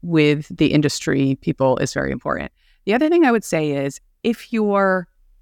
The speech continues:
thinking about doing these type of procedures,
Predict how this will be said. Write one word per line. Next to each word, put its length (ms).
thinking 440
about 500
doing 300
these 140
type 180
of 100
procedures, 680